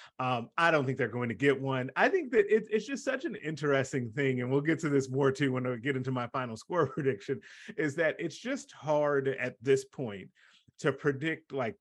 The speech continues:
really good things for Nebraska. Like, it makes sense in a lot of ways, but then it just turns out to not be so, right? And so I think sticking with that theme, I'm gonna say, I'm with you. I think they're gonna throw it at least fifty times,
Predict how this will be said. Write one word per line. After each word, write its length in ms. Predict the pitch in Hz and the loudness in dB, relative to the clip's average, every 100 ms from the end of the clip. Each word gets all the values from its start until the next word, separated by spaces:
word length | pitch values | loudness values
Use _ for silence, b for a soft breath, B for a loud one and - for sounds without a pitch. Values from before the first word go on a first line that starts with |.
| 110 | -8
really 300 | 139 156 156 | -4 -2 -4
good 360 | 107 147 139 131 | -4 -6 -6 -6
things 420 | 156 165 185 165 | -6 -4 -6 -8
for 200 | - 180 | -6 -4
Nebraska. 600 | 180 165 175 175 185 196 | -2 -2 0 0 0 0
Like, 300 | 180 156 131 - | 2 2 0 -2
it 160 | 170 - | -4 -4
makes 340 | 156 196 - - - | 0 0 0 -6 0
sense 400 | 196 233 226 - _ B B - | 2 2 0 -16 _ B B -4
in 100 | 156 | 0
a 120 | 135 | 2
lot 280 | 117 143 180 | 2 2 4
of 80 | 196 | 4
ways, 520 | 185 139 107 104 117 - _ | 4 2 2 -6 -10 -14 _
but 200 | 170 147 | 2 2
then 160 | 156 175 | 2 -2
it 100 | 180 | -4
just 300 | 135 165 - | -4 -6 -4
turns 300 | 170 170 160 | -4 -4 0
out 200 | 151 147 | 0 0
to 80 | 139 | -4
not 300 | 113 123 123 120 | -4 -2 -4 -4
be 160 | 120 | -6
so, 340 | - 107 87 - | -4 -6 -8 -10
right? 300 | - 127 131 135 | -4 0 0 0
And 140 | 139 | -2
so 140 | 127 147 | 0 2
I 140 | 135 | 2
think 200 | 143 143 | 2 -4
sticking 360 | - 185 190 170 | 0 0 0 -2
with 160 | 165 | -2
that 280 | 160 143 143 | -2 -2 -2
theme, 280 | 135 120 104 | -4 -4 -6
I'm 100 | 104 | -6
gonna 160 | 127 127 | -4 -4
say, 380 | 127 135 120 - B B | -2 -4 -4 -8 B B
I'm 140 | 151 170 | 0 4
with 220 | 233 156 | 4 4
you. 160 | 139 143 | 0 2
I 100 | 151 | 2
think 160 | 196 | 4
they're 100 | 190 | 2
gonna 180 | 175 160 | 0 -4
throw 320 | - 165 165 | -2 2 4
it 160 | 151 135 | 6 4
at 80 | 131 | 2
least 340 | 156 196 - | 0 -2 0
fifty 260 | 185 170 151 | -2 -2 -2
times, 480 | 160 151 160 165 | 0 0 -2 -8